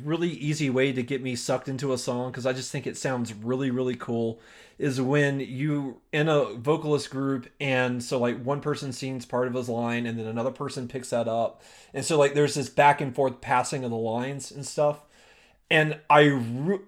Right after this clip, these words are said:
always really, really enjoyed that, and they do that in the beginning of the song, and that really hooked me in. That really sucked me into the song, and once I was into that, I, I was there, and I really liked it.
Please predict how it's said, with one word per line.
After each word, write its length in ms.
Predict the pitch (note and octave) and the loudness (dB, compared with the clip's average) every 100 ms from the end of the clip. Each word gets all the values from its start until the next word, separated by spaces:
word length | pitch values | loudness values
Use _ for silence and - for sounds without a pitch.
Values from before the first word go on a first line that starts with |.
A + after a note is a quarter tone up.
| _ | _
always 420 | D#3+ F3 E3+ C#3 | 10 10 8 4
really, 400 | B2+ B2+ D3 D3 | 0 2 4 4
really 280 | C3+ C3+ C3+ | 2 2 2
enjoyed 380 | A#2+ A#2+ A#2+ A#2+ | 0 0 0 0
that, 180 | A2+ A2+ | 0 -2
and 100 | C3+ | 0
they 120 | B2+ | 0
do 240 | A#2 D3 D#3 | 0 2 8
that 240 | C#3+ - | 8 8
in 100 | C3 | 0
the 60 | A#2+ | -2
beginning 380 | A#2+ A#2+ A#2 A#2 | -2 -2 -2 -4
of 80 | A2 | -6
the 100 | G#2+ | -10
song, 440 | - C3 A#2 A2 A2+ | -6 -4 -2 -4 -4
and 220 | C#3+ D3 | -2 2
that 160 | F3 - | 2 0
really 520 | B2+ A#2+ C3+ C3+ A#2+ | -6 2 2 4 2
hooked 300 | A#2+ B2+ A#2+ | 0 -2 -4
me 240 | A2+ G#2 | -10 -8
in. 320 | G#2 A2 B2 A#2+ _ _ _ _ | -8 -8 -8 -12 _ _ _ _
That 300 | B2+ D#3 D3+ C3+ | 4 4 4 0
really 580 | B2 C3 C#3+ C#3 B2 | -2 2 2 4 0
sucked 580 | A#2+ - - C#3+ B2 B2 | -2 -6 -2 2 2 0
me 260 | C3+ B2+ A2+ | -8 -6 -4
into 220 | A#2+ C3 | -4 -4
the 140 | C3 | -4
song, 400 | C3+ D3 C#3+ D3 | -2 0 0 -2
and 200 | B2+ B2+ | -4 -2
once 280 | C3+ G3 F#3+ | 2 2 4
I 80 | E3 | 4
was 320 | D3+ C3 A#2 - | 4 2 -6 -6
into 360 | C3+ C3 C3+ C3+ | -6 -4 -4 0
that, 400 | C3 C#3+ C#3+ - | 2 4 2 0
I, 180 | C#3+ C3+ | 2 2
I 160 | C3 C3 | 4 2
was 240 | A#2 G#2+ | 2 -4
there, 240 | G#2+ G2+ G#2 | -6 -6 -6
and 180 | A2+ | -4
I 120 | B2 A#2+ | -2 -2
really 280 | A2 G#2+ | -4 -6
liked 300 | G2 G#2 G2+ | -6 -10 -8
it. 260 | A2 G2+ | -6 -6